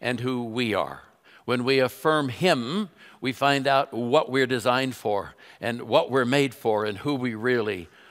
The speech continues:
are. Just a synopsis very quickly of playlist. You know, we, we started out on that first week with,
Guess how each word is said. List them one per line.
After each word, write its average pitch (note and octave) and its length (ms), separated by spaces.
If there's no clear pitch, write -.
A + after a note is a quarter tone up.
are. A#2 480
Just E3+ 200
a C#3 60
synopsis C#3 520
very C3+ 180
quickly A#2 340
of G2+ 100
playlist. B2 520
You B2+ 120
know, A#2+ 140
we, B2 440
we B2+ 180
started D3 440
out C#3 200
on A#2 140
that - 320
first D#3 320
week C#3+ 340
with, A#2+ 300